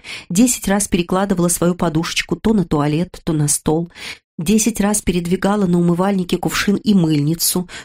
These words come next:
то на одну, то на другую сторону таза. Несмотря на всю бессмысленность этих движений, природное изящество, ловкость и чистоплотность женщины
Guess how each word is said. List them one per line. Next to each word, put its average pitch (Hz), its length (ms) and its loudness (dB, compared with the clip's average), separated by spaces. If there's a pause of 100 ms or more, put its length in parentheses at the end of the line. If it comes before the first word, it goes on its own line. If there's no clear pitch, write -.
то 190 120 2
на 175 160 2
одну, 160 380 0
то 185 140 -2
на 165 120 2
другую 160 320 0
сторону 165 380 0
таза. 147 480 -4 (460)
Несмотря 208 460 2
на 220 100 4
всю - 180 0
бессмысленность 202 680 2
этих 190 200 0
движений, 170 600 2 (240)
природное 196 440 2
изящество, 185 640 0
ловкость 196 600 -2
и 196 80 -2
чистоплотность 196 800 0
женщины 160 560 0